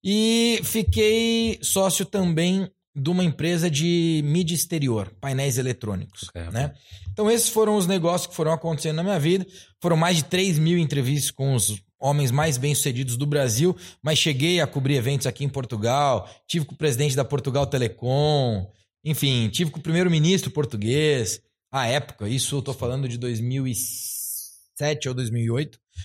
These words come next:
Speaker 1: né? Então, eu, eu pude me relacionar com as pessoas de muito sucesso. Quando chegou em dois mil e doze, eu percebi que eu tinha mais de três mil entrevistas, tinha criado as minhas empresas, mas eu percebi uma outra coisa.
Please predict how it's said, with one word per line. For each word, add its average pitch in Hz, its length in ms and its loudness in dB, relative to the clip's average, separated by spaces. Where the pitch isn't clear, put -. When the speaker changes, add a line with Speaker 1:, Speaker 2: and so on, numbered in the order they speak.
Speaker 1:
né? 139 200 -4
Então, 208 880 2
eu, 214 240 2
eu 196 80 2
pude 294 260 -2
me 226 120 2
relacionar 180 540 0
com 170 100 -8
as 165 80 -2
pessoas 151 600 -2
de 117 140 -4
muito 123 280 0
sucesso. - 480 -8
Quando 202 160 0
chegou 202 160 2
em 202 60 4
dois 156 180 2
mil 147 140 0
e - 20 -2
doze, 110 500 0
eu 147 100 0
percebi 139 480 0
que - 80 -6
eu 135 60 -2
tinha 127 180 0
mais 165 220 2
de 160 80 -4
três 165 200 0
mil 156 140 2
entrevistas, 120 760 -2
tinha 170 220 2
criado 156 340 0
as 127 80 -2
minhas 143 200 -2
empresas, 127 600 0
mas 147 140 -2
eu 160 60 0
percebi 147 340 -2
uma 156 140 -2
outra 143 260 -2
coisa. 101 380 -6